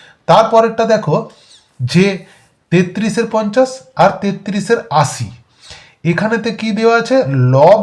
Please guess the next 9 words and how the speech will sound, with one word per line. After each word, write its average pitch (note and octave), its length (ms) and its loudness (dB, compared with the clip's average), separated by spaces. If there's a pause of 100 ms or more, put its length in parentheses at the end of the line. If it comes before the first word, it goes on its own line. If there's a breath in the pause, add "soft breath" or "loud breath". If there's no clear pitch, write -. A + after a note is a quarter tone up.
(100)
দুটোতেই A3+ 440 -4
সমান D3+ 360 2
আছে A#2+ 240 2
দেখো, G2 340 -6 (540 soft breath)
কিন্তু G#3 220 0 (100)
হরগুলো G3 600 2 (180)
কম F#3 220 4
বেশি D#3 360 2
আছে। G2+ 280 -2